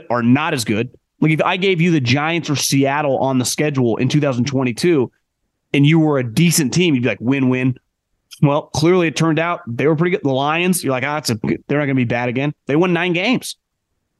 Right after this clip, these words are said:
right? And then you thought teams that were a lock to be good, the Packers, uh, weren't as good, right? So you, you just never quite know going in, and, and you never know who's gonna get hurt,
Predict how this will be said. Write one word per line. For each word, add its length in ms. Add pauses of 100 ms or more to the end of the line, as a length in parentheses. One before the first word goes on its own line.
(160)
right? 240
And 120
then 120
you 80
thought 240
teams 320
that 100
were 100
a 60
lock 360
to 60
be 120
good, 400
the 100
Packers, 680 (640)
uh, 360 (120)
weren't 380
as 100
good, 300 (680)
right? 260
So 140
you, 140
you 120
just 180
never 400
quite 320
know 280
going 320
in, 280
and, 160
and 140
you 80
never 180
know 140
who's 160
gonna 160
get 120
hurt, 280